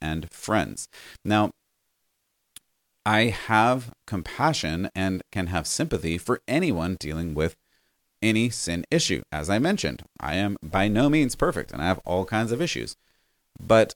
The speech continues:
I try to be better every single day. I try to deny myself every single day. I try to follow Jesus and be faithful to him every single moment of every single day. And I fail at that a lot. You probably do too. But to say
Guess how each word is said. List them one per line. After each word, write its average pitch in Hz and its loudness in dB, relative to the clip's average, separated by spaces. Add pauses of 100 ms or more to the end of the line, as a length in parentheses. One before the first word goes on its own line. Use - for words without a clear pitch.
(100)
I 101 2
try 127 4
to 104 0
be 90 0
better 85 2
every 80 -4
single 90 0
day. 101 0
I 85 -4
try 110 2
to 117 -4
deny 110 4
myself 135 0
every 78 -2
single 98 0
day. 131 0
I - -14
try 92 -2
to 95 0
follow 127 8
Jesus 123 0
and 92 -2
be 113 0
faithful 139 0
to 117 0
him 135 0 (160)
every 120 2
single 104 0
moment 92 2
of 87 -6
every 85 -2
single 87 -2
day. 87 4
And 87 -4
I 95 0
fail 117 2
at - -2
that - -4 (160)
a 95 2
lot. 90 0 (240)
You 76 -8
probably 82 -2
do 87 -4
too. 87 -2 (800)
But 104 2
to 110 0
say 117 4